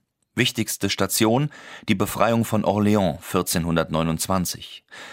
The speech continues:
Jeanne d'Arc versetzte die englisch-burgundischen Truppen in Angst und Schrecken, deren weiterer Vormarsch war aufgehalten.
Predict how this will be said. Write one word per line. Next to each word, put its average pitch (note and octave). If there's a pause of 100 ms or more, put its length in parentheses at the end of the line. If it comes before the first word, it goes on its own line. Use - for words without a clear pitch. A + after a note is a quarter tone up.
Jeanne G#2
d'Arc G#2+
versetzte A#2
die G#2+
englisch-burgundischen G2
Truppen G#2+
in F2
Angst F2+
und F2+
Schrecken, F2+ (140)
deren E2
weiterer D#2+
Vormarsch G2
war F#2+
aufgehalten. D2+